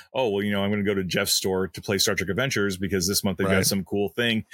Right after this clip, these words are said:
Speaker 1: and I can go get a little tchotchke or a, or a, um, S T L file or, or maybe, like, a,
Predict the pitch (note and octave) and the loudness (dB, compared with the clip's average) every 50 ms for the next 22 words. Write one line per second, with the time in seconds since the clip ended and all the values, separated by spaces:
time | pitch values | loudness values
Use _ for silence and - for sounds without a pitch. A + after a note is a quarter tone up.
0 | - - - - - G2+ G#2 G2+ G2 G#2 G2+ G2 G2+ F#2+ G2 G2 G2 G2 G2 F#2+ | -12 -12 -12 -8 -2 0 0 0 2 0 0 0 2 2 2 2 2 0 0 0
1 | - - F#2+ G2 F#2+ - - G2+ G2 F#2+ F#2+ F#2 F#2 F2+ F2+ F2+ F#2 - - F2+ | 0 0 0 0 -2 -2 -2 0 0 2 2 2 2 2 2 0 0 -2 -2 -2
2 | G2 F#2+ F#2 F#2 F2+ F2 F2+ - - F2 F2+ F2 F2 F2+ E2+ F#2+ - - - F#2 | 0 0 0 2 2 0 0 0 -2 -2 0 0 0 0 0 0 0 -2 0 0
3 | F#2+ F#2 F2+ - - F2 F2+ F2+ F2+ F2+ F2 E2+ E2 E2 E2+ - - F2+ F#2 F#2 | 0 0 -2 -2 -2 -2 0 0 0 0 0 0 0 -2 -2 -2 -2 0 0 0
4 | E2+ F2+ F2+ F2 - F#2 F2+ F2+ | 0 0 0 0 0 0 0 0